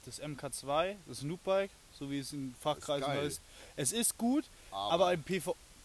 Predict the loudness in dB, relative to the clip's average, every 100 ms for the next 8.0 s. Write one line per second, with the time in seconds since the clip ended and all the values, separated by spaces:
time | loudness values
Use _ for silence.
0 | -14 -2 -2 0 -2 -2 -2 -6 -6 -6
1 | -6 -4 0 2 4 2 -2 -4 -6 -6
2 | -14 -20 -6 0 0 0 -2 -2 0 -2
3 | -2 -2 -2 -2 4 4 4 -2 -6 0
4 | 0 -2 -6 -2 -2 -2 -2 -2 0 0
5 | 0 0 0 -2 0 0 0 2 4 4
6 | 2 -4 -4 -4 -2 -6 -6 -2 0 0
7 | -2 -4 -2 -4 -4 -2 -2 -2 -6 -10